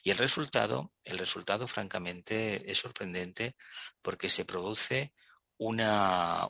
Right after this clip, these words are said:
una, eh, sublimación de la personalidad y prácticamente el aspecto de alma, el aspecto de conciencia superior, sí que se manifiesta.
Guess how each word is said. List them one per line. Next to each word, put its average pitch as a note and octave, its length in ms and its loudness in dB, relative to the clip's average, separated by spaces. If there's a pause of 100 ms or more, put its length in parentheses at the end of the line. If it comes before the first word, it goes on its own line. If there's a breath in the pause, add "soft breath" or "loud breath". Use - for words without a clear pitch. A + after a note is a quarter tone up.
(120)
una, A#2 240 4
eh, G#2 260 6 (560 loud breath)
sublimación F#2+ 840 0
de F2 100 -2
la E2+ 100 -2
personalidad F2+ 880 0 (340 soft breath)
y G#2 100 -6
prácticamente F#2 1040 -2
el F2+ 120 -2
aspecto F2 640 -2
de E2+ 240 0
alma, F2+ 260 0
el G2 80 -8
aspecto E2+ 320 -8
de E2+ 80 -8
conciencia E2+ 480 -8
superior, F2 560 -4 (300 loud breath)
sí - 160 0
que - 100 0
se - 100 4
manifiesta. E2 680 -4